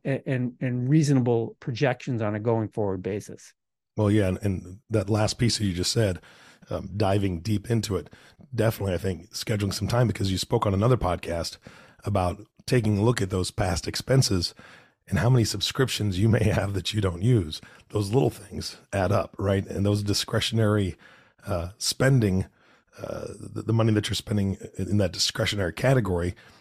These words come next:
Speaker 2: you may be able to do a little bit more for the grandkids or do a little bit more toward that vacation if you eliminated some of those subscriptions you didn't even know you had.
Speaker 1: Yeah, you got it. Absolutely. And I'm,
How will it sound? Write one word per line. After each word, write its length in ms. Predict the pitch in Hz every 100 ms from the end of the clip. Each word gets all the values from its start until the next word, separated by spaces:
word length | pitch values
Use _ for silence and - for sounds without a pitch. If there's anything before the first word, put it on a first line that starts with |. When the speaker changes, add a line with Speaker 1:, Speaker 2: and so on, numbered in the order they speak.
| _ -
Speaker 2:
you 140 | 127
may 260 | 120 127 123
be 220 | 107 113
able 200 | 113 110
to 260 | - 104
do 260 | 98 95 143
a 20 |
little 140 | 170 104
bit 120 | -
more 200 | 98 95
for 100 | 92
the 80 | 90
grandkids 520 | 87 82 - - 82
or 100 | 92
do 140 | 120
a 40 | 156
little 160 | 120
bit 140 | 101 -
more 400 | 98 98 92 82
toward 300 | 110 104 98
that 160 | 92
vacation 640 | 87 90 - 127 - 98 90 - - -
if 160 | 107 107
you 100 | 104
eliminated 440 | 101 120 110 101
some 120 | -
of 60 | 110
those 120 | 101
subscriptions 540 | 104 - - 107 104 101
you 80 |
didn't 100 | 120
even 120 | 113 98
know 80 |
you 160 | 98 82
had. 380 | 85 107 87 - _ -
Speaker 1:
Yeah, 280 | 170 190 156 -
you 140 | 175
got 300 | 135 180 165
it. 160 | 151 - _
Absolutely. 600 | 165 165 - 156 165 156 143
And 100 | 151
I'm, 260 | 160 151